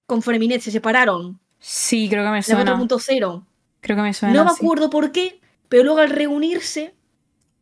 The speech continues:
Speaker 1: me quiere sonar algo, ¿eh? Me quiere sonar algo. Que luego el Arlequino fue al, quien comp-, fue al,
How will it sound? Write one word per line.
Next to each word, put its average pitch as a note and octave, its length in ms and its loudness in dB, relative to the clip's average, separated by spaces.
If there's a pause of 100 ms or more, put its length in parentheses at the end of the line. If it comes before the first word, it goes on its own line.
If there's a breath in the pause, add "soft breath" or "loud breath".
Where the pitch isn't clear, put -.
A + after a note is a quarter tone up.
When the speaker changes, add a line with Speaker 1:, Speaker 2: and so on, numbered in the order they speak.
(500)
Speaker 1:
me A#3+ 140 2
quiere F#4+ 160 2
sonar D4+ 280 0
algo, G#3 300 2
¿eh? B3 80 0
Me B3 120 0
quiere E4+ 160 0
sonar C#4 240 -4
algo. F#3 420 -2 (800)
Que A#3 100 2
luego C#4+ 180 4
el D4+ 60 6
Arlequino D4+ 560 0
fue C#4 240 -2
al, C#4 80 -2
quien C#4 180 -2
comp-, B3 320 -6
fue C4+ 260 -2
al, G#3 200 0